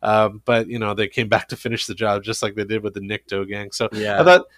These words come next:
Speaker 1: it was, whether you liked it or not, I thought it, it was interesting. It was another moment where we got to see Fennec Shand rise into the occasion and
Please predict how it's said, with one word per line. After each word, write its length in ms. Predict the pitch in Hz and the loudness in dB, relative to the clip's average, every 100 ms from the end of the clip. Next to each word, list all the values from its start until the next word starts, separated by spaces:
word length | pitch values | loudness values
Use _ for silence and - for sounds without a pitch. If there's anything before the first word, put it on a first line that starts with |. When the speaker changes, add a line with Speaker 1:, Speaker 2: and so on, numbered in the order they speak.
| - | 2
Speaker 1:
it 80 | 175 | 8
was, 260 | 175 156 - | 8 8 2
whether 320 | 156 165 170 165 | 2 6 8 8
you 200 | 156 151 | 8 8
liked 340 | 151 160 156 | 8 6 6
it 100 | 156 | 4
or 100 | 139 | 4
not, 240 | 127 127 123 | 4 4 4
I 80 | 123 | 4
thought 320 | 139 135 131 | 6 4 4
it, 220 | 120 127 - | -2 -6 -2
it 80 | 135 | 2
was 180 | 131 135 | 4 2
interesting. 460 | 139 - - 143 | -2 -4 -2 2
It 40 | 139 | 2
was 140 | 120 | 0
another 440 | 117 120 131 143 | -2 0 4 4
moment 400 | 135 131 135 135 | 4 2 2 0
where 120 | 123 120 | 0 -2
we 100 | 123 | -2
got 160 | 123 | -2
to 60 | - | -4
see 180 | - 120 | -8 -8
Fennec 340 | - 117 117 | -6 -6 -6
Shand 300 | - 113 104 | -6 -6 -4
rise 320 | 98 104 104 | -2 -2 -2
into 100 | 104 | -8
the 80 | 101 | -12
occasion 380 | 98 98 95 101 | -8 -8 -8 -12
and 180 | 95 | -16